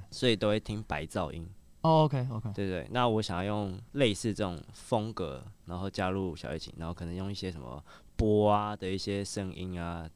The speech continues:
Speaker 1: 把它结合在一起，然后变成一个系列，
Speaker 2: 嗯哼。
Speaker 1: 变成一个助眠的系列。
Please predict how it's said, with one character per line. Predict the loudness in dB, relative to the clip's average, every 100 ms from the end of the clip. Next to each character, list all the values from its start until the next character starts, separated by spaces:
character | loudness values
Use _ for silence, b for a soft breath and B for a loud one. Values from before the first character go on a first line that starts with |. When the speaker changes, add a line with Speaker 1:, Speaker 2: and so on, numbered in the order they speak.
| -10
Speaker 1:
把 | -8
它 | -4 -4
结 | -4 -4 -4
合 | -4 -4
在 | -4 -4
一 | -4
起， | -6 -10 -12 -8
然 | -6
后 |
变 | -2 -2
成 | -2 -8
一 | -8
个 | -6
系 | -4 -4 -4
列， | -6 -8 -12 -16 -8
Speaker 2:
嗯 | -2
哼。 |
Speaker 1:
变 | 0 0
成 | -2
一 |
个 | -4
助 | -6 -8
眠 | -6 -10
的 | -12
系 | -12 -12
列。 | -12